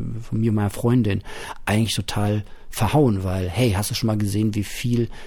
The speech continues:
C O zwei ein Kind und ein Mensch im Leben, ähm, verbraucht? Das ist total krass, so. Ähm, wenn man das jetzt weiterdenkt, können wir den Planeten eigentlich ganz spontan alle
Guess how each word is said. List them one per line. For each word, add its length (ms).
C 280
O 80
zwei 640
ein 480
Kind 400
und 160
ein 160
Mensch 500
im 220
Leben, 560
ähm, 460
verbraucht? 680
Das 140
ist 380
total 340
krass, 540
so. 320
Ähm, 320
wenn 100
man 80
das 140
jetzt 180
weiterdenkt, 640
können 260
wir 60
den 120
Planeten 460
eigentlich 420
ganz 220
spontan 640
alle 420